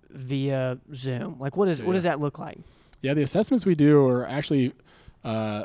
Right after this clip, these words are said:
Speaker 2: fairly simple bec-, just because we do one joint at a time.
Speaker 1: Okay.
Speaker 2: It's very easy to see, and we either do that live or we'll have people submit videos to us.
Speaker 1: Yeah, it's too, it's just a, it's very interesting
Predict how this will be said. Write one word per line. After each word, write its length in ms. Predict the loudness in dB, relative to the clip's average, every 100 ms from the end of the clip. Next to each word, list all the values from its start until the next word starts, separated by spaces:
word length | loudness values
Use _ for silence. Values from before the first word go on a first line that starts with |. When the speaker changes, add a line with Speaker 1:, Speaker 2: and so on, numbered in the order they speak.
| -12
Speaker 2:
fairly 360 | -4 0 2
simple 380 | 2 0 0 -2
bec-, 280 | -2 -6 -10
just 300 | -6 -4 -4
because 260 | -6 -6 -6
we 80 | -6
do 140 | -6
one 260 | -4 -6 -6
joint 280 | -6 -8
at 120 | -8 -12
a 40 |
time. 440 | -12 -10 -8 -8 -10 _ -8
Speaker 1:
Okay. 180 | -6 -6
Speaker 2:
It's 160 | -8
very 240 | -6 -4 -2
easy 140 | -4
to 80 | -4
see, 200 | -2 0
and 80 | 0
we 80 | 0
either 100 | -2
do 120 | -2
that 140 | -4 -6
live 480 | -8 -6 -2 -4 -4
or 260 | -8 -6
we'll 140 | -4 -6
have 180 | -6
people 180 | -6 -8
submit 340 | -8 -10 -10 -12
videos 520 | -12 -12 -10 -10 -12 _ _ _ _ _ _ -20 -14
to 120 | -10
us. 220 | -8 -8 -8
Speaker 1:
Yeah, 180 | -8 -6
it's 160 | -8
too, 160 | -12 -10
it's 160 | -8 -6
just 180 | -6 -2
a, 340 | -2 -4 -8
it's 100 | -10
very 300 | -4 -2 -2
interesting 800 | -2 -2 -2 -2 -2 -2 -2 -4